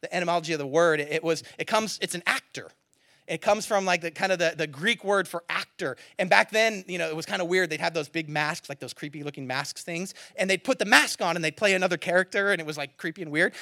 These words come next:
And that mask, the people behind the mask, that was, that was a, an actor, but the Greek word for that was a hypocrite. Someone who put a mask over themselves and pretended to be something they were not. And so here's Paul saying,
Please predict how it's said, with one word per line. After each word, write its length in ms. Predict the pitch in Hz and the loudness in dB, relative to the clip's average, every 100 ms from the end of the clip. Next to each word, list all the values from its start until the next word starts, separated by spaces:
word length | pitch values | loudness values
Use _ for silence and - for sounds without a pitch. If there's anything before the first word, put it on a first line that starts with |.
| - | -2
And 100 | 196 | 2
that 220 | 185 180 160 | 2 0 4
mask, 340 | 202 247 - | 8 8 4
the 80 | 170 | -4
people 220 | 233 190 | -4 0
behind 280 | 196 208 208 | 0 2 0
the 60 | |
mask, 400 | 180 247 233 - - - | 6 6 6 2 -8 -2
that 180 | 190 190 | 0 0
was, 200 | 185 160 | -2 -4
that 160 | 180 190 | -4 -2
was 160 | 180 | 0
a, 140 | 175 151 - | 0 -2 -4
an 80 | - | 0
actor, 480 | 196 277 - 180 160 | 2 2 -2 -4 -4
but 140 | 156 | -4
the 60 | 151 | -4
Greek 180 | 185 220 | -4 -2
word 100 | 185 | -2
for 80 | 175 | -2
that 100 | 160 | -4
was 120 | 147 | -6
a 40 | |
hypocrite. 480 | - 320 339 147 - _ _ _ _ _ _ _ | 0 0 0 -4 -6 _ _ _ _ _ _ _
Someone 240 | 220 214 | -2 -2
who 40 | 202 | 0
put 160 | 240 | 0
a 60 | 196 | 0
mask 400 | 196 269 269 - | -2 -4 -6 -8
over 220 | 143 131 | -8 -8
themselves 720 | 127 120 - 120 143 160 - - | -14 -12 -6 -4 -4 -6 -10 -10
and 80 | 156 | -12
pretended 420 | 160 - 285 240 | -6 -2 0 0
to 60 | 170 | -4
be 100 | 165 | -6
something 300 | 180 - 190 | -6 -6 -4
they 80 | |
were 160 | 196 247 | 0 2
not. 340 | 311 269 - - _ _ _ _ _ _ _ _ _ _ _ _ _ _ _ | 2 0 -10 -20 _ _ _ _ _ _ _ _ _ _ _ _ _ _ _
And 120 | 196 | -4
so 180 | - 226 | 2 2
here's 200 | 214 233 | 2 -2
Paul 400 | - - 285 285 | -4 -2 2 2
saying, 380 | - 208 196 214 | 2 -2 -2 -4